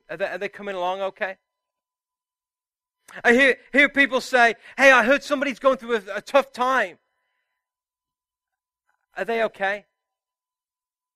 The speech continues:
And what I've discovered is that so often we are people of good intentions, people with good thoughts, but that isn't love.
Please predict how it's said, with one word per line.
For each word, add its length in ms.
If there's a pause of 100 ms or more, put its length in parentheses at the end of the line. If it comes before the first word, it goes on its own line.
(2250)
And 120
what 80
I've 100
discovered 600 (140)
is 120
that 220 (180)
so 260
often 300
we 80
are 60
people 360
of 160
good 200
intentions, 840 (880)
people 300
with 180
good 180
thoughts, 760 (1600)
but 160
that 180
isn't 240
love. 200